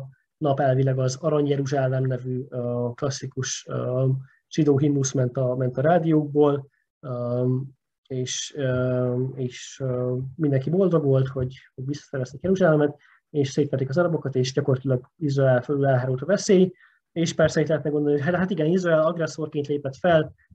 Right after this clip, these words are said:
és brutálisan megtámadta az arab országokat. Itt az előkészületekben már mondtuk egy pár dolgot, ö, és még érdemes tartom megfontolni azt, hogy igen,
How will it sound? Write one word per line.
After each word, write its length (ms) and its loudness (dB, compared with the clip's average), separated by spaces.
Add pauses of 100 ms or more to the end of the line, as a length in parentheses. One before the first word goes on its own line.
(120)
és 540 -4
brutálisan 540 0
megtámadta 520 -2
az 80 -6
arab 180 -4
országokat. 520 2 (520)
Itt 160 -10
az 80 0
előkészületekben 640 0
már 100 2
mondtuk 240 0
egy 80 -4
pár 200 0
dolgot, 460 2 (300)
ö, 760 0 (460)
és 380 -6
még 200 4
érdemes 340 2
tartom 260 -6
megfontolni 560 -2
azt, 260 2
hogy 320 -4 (200)
igen, 400 0